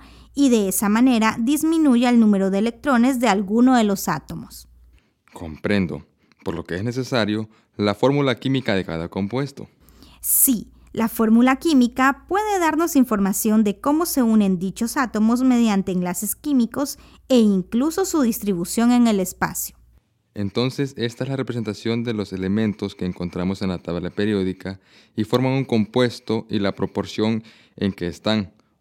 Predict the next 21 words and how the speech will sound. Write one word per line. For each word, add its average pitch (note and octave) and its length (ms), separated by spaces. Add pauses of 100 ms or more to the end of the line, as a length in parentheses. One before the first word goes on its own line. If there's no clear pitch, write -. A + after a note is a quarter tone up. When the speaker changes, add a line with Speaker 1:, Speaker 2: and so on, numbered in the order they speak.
Speaker 2:
o G2 140
también A2+ 440
el G#2 100
número F#2+ 300
de G#2 140
átomos G#2 400
que G2+ 120
forman F#2 280
una F#2 140
molécula. F#2+ 520 (260)
¿Podrías G2+ 360
darme A#2+ 200
un A2 60
ejemplo, F#2 320
por E2 160
favor? E2+ 420 (600)
Speaker 1:
Veamos C#4+ 520
el D4 140
peróxido A3 640
de G#3+ 80
hidrógeno. F#3 600